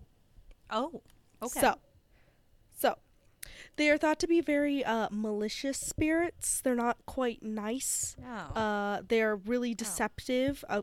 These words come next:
Speaker 2: of course, they like to change their shape to, f-, you know,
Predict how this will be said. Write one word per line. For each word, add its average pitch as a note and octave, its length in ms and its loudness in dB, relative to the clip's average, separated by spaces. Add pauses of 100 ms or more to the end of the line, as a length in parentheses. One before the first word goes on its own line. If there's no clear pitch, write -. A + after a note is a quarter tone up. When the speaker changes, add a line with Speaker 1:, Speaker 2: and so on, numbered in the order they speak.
Speaker 2:
of G3 120 -16
course, A#3 300 -4
they A#3 140 -2
like G#3 260 -4
to F#3+ 240 -6 (140)
change G#3+ 360 -4
their G3+ 160 -4
shape G3+ 420 -6
to, F#3 200 -4
f-, - 180 -12 (360)
you G#3+ 60 -6
know, F3 220 -6